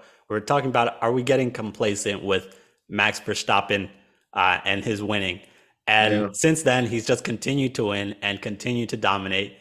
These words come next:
Speaker 1: And I, honestly, I said back then that it's a compliment that we're even having this discussion. So here we are, <laughs> five races later, still having the, the discussion. But, um, I think it's up to all of us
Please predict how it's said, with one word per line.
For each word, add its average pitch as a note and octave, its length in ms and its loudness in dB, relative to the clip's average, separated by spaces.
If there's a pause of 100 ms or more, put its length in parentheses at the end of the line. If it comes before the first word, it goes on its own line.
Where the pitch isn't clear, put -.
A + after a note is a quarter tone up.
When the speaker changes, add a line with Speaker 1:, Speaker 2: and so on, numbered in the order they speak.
(300)
Speaker 1:
And G#2 400 2
I, G#2+ 360 2 (200)
honestly, B2+ 540 0
I A2+ 140 4
said C#3 280 0
back B2+ 260 0
then A2 320 -4 (280)
that G#2+ 160 0
it's G#2+ 340 -4
a G#2 80 -2
compliment A2+ 680 -4
that G#2 140 0
we're G#2+ 120 -2
even G#2+ 240 -4
having G2+ 360 -4
this F#2+ 120 -8
discussion. G2 680 -8 (340)
So A2 340 0
here B2+ 220 -2
we B2+ 180 -2
are, A2+ 420 2 (160)
<laughs> - 160 -18
five B2+ 300 2
races C3+ 560 -2
later, A2+ 380 -2 (340)
still C#3 320 2
having B2+ 500 0
the, A2+ 340 -2
the A#2 80 -8
discussion. G#2 680 -6 (360)
But, A2 420 0
um, G2 380 2
I B2 120 0
think B2 180 -2
it's G#2+ 220 -2
up A#2 200 -2
to B2 100 -2
all B2 280 6
of F#2+ 120 0
us F#2+ 320 -2